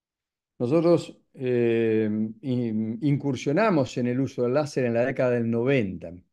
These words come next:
Tuvimos el primer láser de C O dos, de, de anhídrido carbónico, un equipo que se fabricaba en Argentina, en la ciudad de Córdoba,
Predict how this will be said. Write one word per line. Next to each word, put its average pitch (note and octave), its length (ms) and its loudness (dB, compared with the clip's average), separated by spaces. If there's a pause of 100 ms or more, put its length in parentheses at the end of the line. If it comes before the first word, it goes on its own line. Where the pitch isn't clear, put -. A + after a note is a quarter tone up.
(220)
Tuvimos B2+ 300 0
el B2 100 2
primer C3 360 2
láser D3+ 420 0
de A2+ 100 -2
C C3 200 -4
O C3 100 2
dos, C#3 280 0
de, A2 260 -6
de G#2 140 -10
anhídrido B2 400 0
carbónico, A2+ 680 -2 (1400)
un B2 120 -2
equipo B2 320 -2
que A#2+ 60 0
se A#2+ 120 -8
fabricaba A#2 360 -2
en A#2+ 80 0
Argentina, A2+ 580 0
en G#2+ 60 -2
la G2+ 60 -4
ciudad B2 220 -2
de A2 100 -4
Córdoba, A2+ 560 0